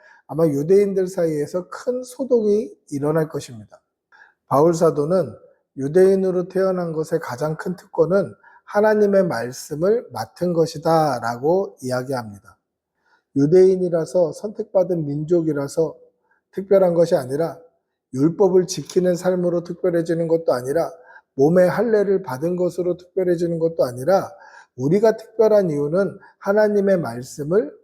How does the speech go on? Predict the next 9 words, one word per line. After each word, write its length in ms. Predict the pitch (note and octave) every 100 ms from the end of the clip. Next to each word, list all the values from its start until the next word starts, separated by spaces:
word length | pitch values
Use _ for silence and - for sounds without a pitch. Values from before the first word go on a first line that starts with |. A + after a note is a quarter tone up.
| -
먼저 640 | A#2+ C3+ C3 F#3 C4 -
받은 280 | - A#2 C#3+
것이다"라는 760 | D3 C#3+ D3 D#3+ E3 D3 B2 C3+
것입니다. 400 | A#2+ A#2 G#2 _ _ _ _ _ _ _ _ _ - - -
하나님의 560 | - A3 A3+ A3+ A3
말씀을 500 | G3 D#3 D#3+ F#3 F#3+
먼저 360 | E3+ C#3+ D#3 F3+
받은 360 | D#3+ C3 E3+ E3+
자들에게는 800 | D#3 D3+ D3+ C#3 B2 C3 F3+